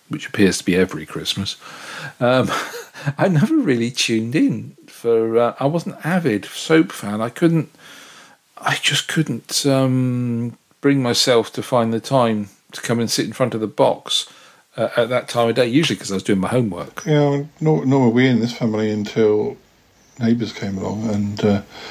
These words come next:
Speaker 2: and, and my mum was the first, the first, um, uh, view of that. Um, I probably only watched because all the kids were watching it at school.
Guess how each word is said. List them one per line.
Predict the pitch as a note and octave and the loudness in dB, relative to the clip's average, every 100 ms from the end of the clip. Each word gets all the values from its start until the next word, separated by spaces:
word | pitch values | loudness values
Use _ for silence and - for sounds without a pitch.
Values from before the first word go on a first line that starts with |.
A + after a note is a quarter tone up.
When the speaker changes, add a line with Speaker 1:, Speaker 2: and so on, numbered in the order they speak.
| - - - A2+ | -16 -18 -14 -8
Speaker 2:
and, | A#2 | -6
and | A2 G#2+ | -4 0
my | G#2 | 2
mum | G#2+ C3 | 2 2
was | A2 G#2+ | 0 -2
the | A2 | -6
first, | A2+ G#2 G2 - - A#2+ | -2 0 -2 -6 -6 -6
the | |
first, | A#2 A#2 A2 - - G#2+ | -2 2 2 0 -2 -2
um, | G2+ G2+ - - - - - - - | -2 -4 -10 -14 -12 -10 -12 -14 -4
uh, | G2+ G2+ F#2+ - | 0 0 -2 -6
view | - G#2+ | 0 2
of | G2+ G#2 | 2 2
that. | G#2 G2+ - - - | 0 0 -6 -12 -8
Um, | B2+ G#2+ G#2 G#2 G#2 - - - - | -2 0 2 0 -6 -16 -20 -14 -8
I | |
probably | - A2 G2+ G2 G2+ | -2 -2 2 2 2
only | G2+ | 4
watched | G#2+ - - | 2 0 -6
because | - A2 | -2 2
all | G#2+ | 2
the | G#2 | 0
kids | - G#2+ A2+ | 0 0 2
were | |
watching | G2+ G#2+ G#2+ | 0 0 -2
it | A2+ | -4
at | |
school. | G#2+ - A#2+ | -4 0 0